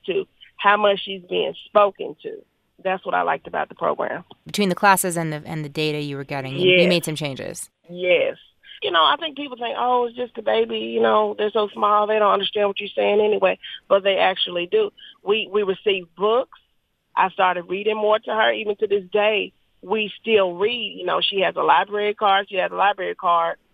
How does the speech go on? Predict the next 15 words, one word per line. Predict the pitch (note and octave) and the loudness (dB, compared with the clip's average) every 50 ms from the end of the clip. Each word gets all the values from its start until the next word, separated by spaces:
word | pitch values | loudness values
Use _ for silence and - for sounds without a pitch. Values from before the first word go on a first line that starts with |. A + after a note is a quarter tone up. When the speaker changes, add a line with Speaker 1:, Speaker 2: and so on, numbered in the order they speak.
| _ _ _ _ _ _ _ _ _ | _ _ _ _ _ _ _ _ _
Speaker 1:
you | - G#3 G3+ | 0 0 2
know, | F#3+ | 4
ever | C#3+ E3+ F#3+ F3+ - | 4 2 0 0 -4
since | - F#3 F3 F#3 F#3+ | -8 -8 -8 -8 -8
before | - - F#3+ - - G3 F#3+ F#3 F#3 | -6 -6 -6 -4 0 2 2 2 2
she | - - F#3 | 0 -4 -8
was | F3 F3 E3+ F3 | -10 -12 -12 -14
a | F3+ F3 | -14 -12
year | F3+ F#3 F3+ F3 F#3 | -8 -6 -6 -2 0
old. | F#3+ G3 G3 F3+ F3+ - _ _ | 2 2 2 2 0 -2 _ _
So | - G3 F#3+ F3+ F3 E3+ D#3+ D3+ - | -2 0 2 2 0 -2 -4 -6 -4
the | G3 G3 | -2 -2
effect | F3+ F3+ - - A3+ A3+ A3 - - | -2 -2 -2 -2 -2 -2 -2 -4 -6
of | F3 F3 | -12 -6
just | F3+ G3 F#3+ F3 | -2 -2 -2 -2